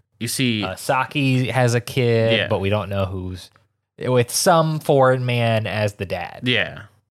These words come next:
Speaker 1: So, like, I don't know if Hiro and Kisa have a child, 'cause I don't know how old they are in Fruits Basket's another, since they were the youngest.
Speaker 2: I mean, probably, like, twenty, thirty.
Speaker 1: Yeah.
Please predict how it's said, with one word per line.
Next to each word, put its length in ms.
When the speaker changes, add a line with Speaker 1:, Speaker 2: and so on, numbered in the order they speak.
Speaker 1:
So, 500
like, 400
I 60
don't 140
know 160
if 100
Hiro 640
and 380
Kisa 640
have 180
a 40
child, 440
'cause 160
I 60
don't 100
know 120
how 220
old 180
they 120
are 160
in 60
Fruits 220
Basket's 360
another, 400
since 160
they 160
were 300
the 80
youngest. 340
Speaker 2:
I 20
mean, 120
probably, 520
like, 460
twenty, 320
thirty. 320
Speaker 1:
Yeah. 300